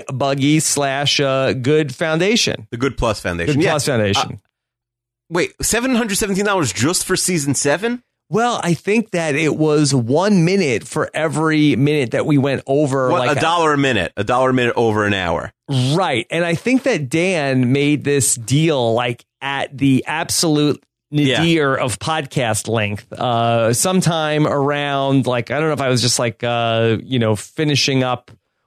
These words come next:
Speaker 1: what, The Evolution of Strategy or something like that. So it was, like, the podcasts at that point were, you know, pretty short,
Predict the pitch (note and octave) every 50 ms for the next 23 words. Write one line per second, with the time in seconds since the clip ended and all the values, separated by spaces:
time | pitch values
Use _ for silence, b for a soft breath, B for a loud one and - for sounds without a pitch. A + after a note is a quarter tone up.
0 | _ _ _ A2+ B2+ A2 G#2+ - B2+ A#2+ B2 B2+ B2+ C3+ C3+ A#2+ - - B2 A2
1 | - - C3+ B2+ C#3 D#3 D#3+ D3+ B2 B2+ D3+ D3+ C#3+ C#3 - E3 D3 C3+ B2 D3
2 | C#3+ C#3+ C#3+ C#3 C3+ - C#3+ C3+ C3 C3 A2+ - - C#3 B2 A#2+ A#2+ A#2 A#2 B2
3 | B2+ C#3+ C#3+ C3 A2 C#3 C3 B2 B2+ A#2+ - C#3 - - D#3+ D#3+ F#3+ F#3 - -
4 | F#3+ D3+ C#3+ - C#3 B2+ - C#3 C3+ - - D3 C#3 C3 B2 F#2+ - B2+ B2+ A#2+
5 | A#2 A2+ A#2 A#2 A2+ - C#3+ B2 B2 A#2 A2+ A2 G#2+ G#2+ G#2+ G#2 - - - -
6 | C4 D4 C#4+ B3 E3 - - - - G3 F#3 D3 B2+ G#2+ - -